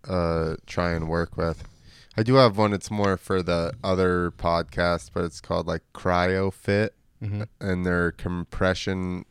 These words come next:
Speaker 1: uh, bands, but then they got little pockets for, like, ice pouches,
Speaker 2: Mm-hmm.
Speaker 1: um, which they have, like, little round, like, you put 'em in the freezer. So it's always a pain in the ass. My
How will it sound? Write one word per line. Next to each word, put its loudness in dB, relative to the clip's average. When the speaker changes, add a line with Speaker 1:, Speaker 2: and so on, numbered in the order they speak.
Speaker 1:
uh, 0
bands, 0
but 0
then 2
they 2
got 0
little 0
pockets 0
for, -4
like, -2
ice -2
pouches, -4
Speaker 2:
Mm-hmm. -10
Speaker 1:
um, -4
which -6
they -2
have, -4
like, -2
little -2
round, -2
like, -6
you -10
put -6
'em -4
in -4
the -4
freezer. -4
So 2
it's -4
always 4
a -2
pain 2
in 2
the 2
ass. 0
My 2